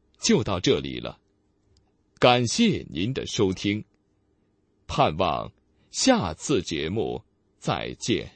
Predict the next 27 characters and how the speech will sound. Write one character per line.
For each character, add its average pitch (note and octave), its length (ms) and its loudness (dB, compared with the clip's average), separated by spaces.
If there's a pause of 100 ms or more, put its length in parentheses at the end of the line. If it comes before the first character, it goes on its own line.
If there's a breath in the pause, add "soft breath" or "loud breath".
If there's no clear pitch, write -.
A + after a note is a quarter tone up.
(1200)
圣 C3 340 2
经 C#3+ 420 2
揭 A#2+ 280 4
开 A2 240 0
了 D2 160 -2
大 A2 280 -4
量 G2 200 -2
的 A#1+ 160 -6
信 D#3+ 240 0
息， E3 260 -2
显 B1+ 300 -6
示 A2 260 -2 (680)
二 C3+ 320 4
零 A2+ 260 2
一 F#3+ 320 2
一 G3 60 2
年 F2 420 0
五 A#2+ 260 2
月 E3+ 220 2
二 F#2 220 -2
十 G2+ 180 -2
一 A3 240 2
日 F2+ 340 -2 (140 loud breath)
是 A#2+ 240 0
审 C#2+ 420 -4
判 G2 240 -2
日， B2+ 220 0